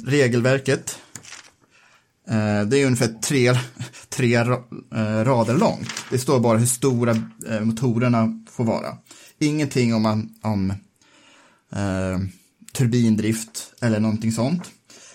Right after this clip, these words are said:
Nittonhundrasextionio, efter turbineran, ska vi då säga, då har vi kommit upp i tolv rader, tolv rader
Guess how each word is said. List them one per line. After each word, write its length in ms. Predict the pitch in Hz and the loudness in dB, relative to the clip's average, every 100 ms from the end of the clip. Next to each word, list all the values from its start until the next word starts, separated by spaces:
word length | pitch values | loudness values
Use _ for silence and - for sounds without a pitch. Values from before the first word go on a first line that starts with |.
| _ | _
Nittonhundrasextionio, 1300 | - 170 175 170 165 170 175 - 180 175 165 156 185 185 - _ _ _ _ _ _ _ _ _ _ _ _ _ - | -2 -2 2 2 2 -2 -4 -4 0 2 2 2 0 -2 -8 _ _ _ _ _ _ _ _ _ _ _ _ _ -2
efter 380 | 127 127 - 123 | 0 0 -2 0
turbineran, 840 | 131 117 123 113 113 110 120 117 - - - - | 0 2 4 4 4 4 2 -2 -12 -20 -20 -20
ska 220 | - - 117 | -16 -6 -4
vi 120 | 117 | 0
då 120 | 113 | -2
säga, 320 | 113 120 113 135 - - - _ - | 0 0 0 0 -6 -20 -20 _ -2
då 160 | 139 | 0
har 140 | 139 139 | 0 -2
vi 60 | 127 | -4
kommit 400 | 139 127 127 131 | 0 -2 0 -2
upp 380 | 123 - - | -2 -4 -6
i 400 | 123 120 117 113 113 - _ _ | 0 2 2 2 0 -6 _ _
tolv 520 | - 180 170 131 113 | -4 0 2 2 2
rader, 460 | 110 101 90 82 85 - _ - | 2 0 -2 -6 -8 -10 _ -8
tolv 260 | 180 170 123 | 0 0 2
rader 520 | 120 104 95 90 | 2 2 0 -4